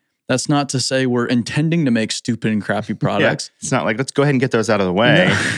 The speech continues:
Speaker 1: No, <laughs> no, but that's just the reality
Speaker 2: Yeah.
Speaker 1: of the situation. I mean, even let's, let's look at it from a, a rational standpoint, like,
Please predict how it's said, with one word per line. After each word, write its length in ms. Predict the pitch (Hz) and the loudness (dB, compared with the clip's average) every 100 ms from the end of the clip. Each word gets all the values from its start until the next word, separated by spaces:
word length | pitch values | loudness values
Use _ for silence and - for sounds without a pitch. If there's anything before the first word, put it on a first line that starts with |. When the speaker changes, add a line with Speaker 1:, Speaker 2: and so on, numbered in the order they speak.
| - | -4
Speaker 1:
No, 380 | 151 196 202 98 | -2 0 0 0
<laughs> 0 | |
no, 40 | 101 | -2
but 380 | 117 135 - | -2 -2 -4
that's 220 | - 151 - | -4 -2 0
just 340 | 170 - - | -2 -2 -2
the 60 | 156 | 0
reality 560 | 127 117 127 180 - | 0 0 0 0 0
Speaker 2:
Yeah. 80 | 110 | 0
Speaker 1:
of 120 | 110 110 | 0 -2
the 60 | |
situation. 760 | 104 113 107 110 160 233 - - - _ _ _ - | -2 -4 -2 0 0 -2 -6 -12 -16 _ _ _ 0
I 60 | |
mean, 180 | 180 185 | 2 2
even 380 | 190 208 214 208 - - _ _ _ | 2 2 0 0 -4 -18 _ _ _
let's, 240 | - 165 - - | -4 -4 -4 -4
let's 220 | 175 - | -4 -2
look 240 | 139 170 | -2 -2
at 200 | 185 185 | 0 0
it 140 | 185 196 | 0 -2
from 220 | - 170 | -4 -2
a, 160 | 156 127 | -2 0
a 140 | 139 | 0
rational 800 | 127 117 139 - 160 147 147 - | 0 0 0 -2 0 0 -2 -4
standpoint, 540 | - - 202 - - - | -4 -2 -2 -2 -6 -4
like, 260 | 123 123 | -2 -2